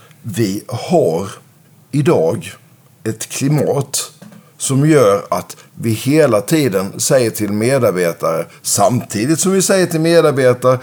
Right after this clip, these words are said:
att vi ska för-, eh, förhålla oss till miljö, hälsa, säkerhet. Samtidigt så säger vi till medarbetarna att vi måste leverera och nu är det,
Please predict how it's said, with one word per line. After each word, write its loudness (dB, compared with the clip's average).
att -8
vi 0
ska 0
för-, -2
eh, 0
förhålla 2
oss 0
till -4
miljö, 2
hälsa, 0
säkerhet. -2
Samtidigt 0
så -2
säger 2
vi -2
till -4
medarbetarna -2
att -10
vi 0
måste 2
leverera -2
och -4
nu 2
är 2
det, 0